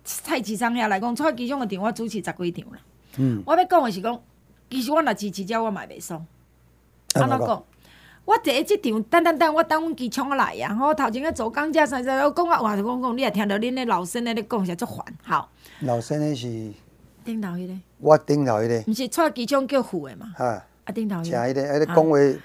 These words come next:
Speaker 2: 慢吞吞。
Speaker 1: 哦，OK，好，我来讲，我建议啊，机枪我等你来啊，叫你讲者十八分，十五分、十八分讲煞，我机枪甲你讲啊，歹势啦，我讲到遮，我要搁赶场，我后壁搁搁赶去倒位啊。
Speaker 2: 叫马戏哦。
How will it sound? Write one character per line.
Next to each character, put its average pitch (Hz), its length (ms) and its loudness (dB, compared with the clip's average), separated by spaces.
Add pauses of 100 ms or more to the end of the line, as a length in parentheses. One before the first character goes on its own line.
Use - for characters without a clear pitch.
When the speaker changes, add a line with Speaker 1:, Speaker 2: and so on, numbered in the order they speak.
(160)
Speaker 2:
慢 120 160 2
吞 135 160 2
吞。 147 200 4
Speaker 1:
哦， 320 180 6
OK， 214 460 2
好， 247 380 6
我 339 80 10
来 269 120 10
讲， 262 200 4
我 311 240 6 (280)
建 262 180 2
议 208 60 0
啊， - 300 2
机 277 200 -4
枪 294 160 0
我 311 80 4
等 285 240 4
你 277 100 0
来 233 180 0
啊， - 200 -8
叫 190 160 2
你 269 200 -2
讲 262 220 2
者 226 100 0
十 - 100 -4
八 - 240 -2 (160)
分， 185 200 -2 (460)
十 262 100 4
五 262 280 2
分、 359 180 4
十 - 60 2
八 - 120 4
分 269 320 4
讲 277 200 2
煞， 220 180 0
我 - 80 4
机 233 180 -6
枪 262 160 -2
甲 220 120 -2
你 214 80 -2
讲 226 100 -8
啊， - 160 0
歹 330 240 4
势 233 140 2
啦， 233 120 6
我 294 140 8
讲 311 180 2
到 302 140 4
遮， 285 180 8
我 302 80 10
要 302 60 10
搁 311 160 2
赶 294 240 0
场， 190 160 -6
我 233 60 2
后 226 160 0
壁 240 160 0
搁 269 180 4
搁 277 140 -2
赶 262 200 -2
去 240 120 -4
倒 240 220 8
位 202 140 2
啊。 190 120 2
Speaker 2:
叫 214 160 12
马 165 200 12
戏 127 300 4
哦。 92 80 -4